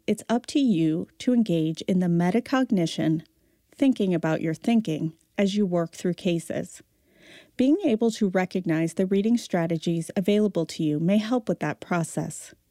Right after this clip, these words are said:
University of San Diego School of Law Professor Leah Christensen's work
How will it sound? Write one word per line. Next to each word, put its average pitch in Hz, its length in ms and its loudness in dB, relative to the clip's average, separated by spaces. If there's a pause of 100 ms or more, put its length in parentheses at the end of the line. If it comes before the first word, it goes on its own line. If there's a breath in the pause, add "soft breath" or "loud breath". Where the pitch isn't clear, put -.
(680 soft breath)
University 233 720 2
of 220 80 2
San 180 320 0
Diego 175 380 2
School 196 360 0
of 233 140 -2
Law 160 240 0
Professor 180 560 -2
Leah 196 320 0
Christensen's 170 840 -2
work 170 360 -2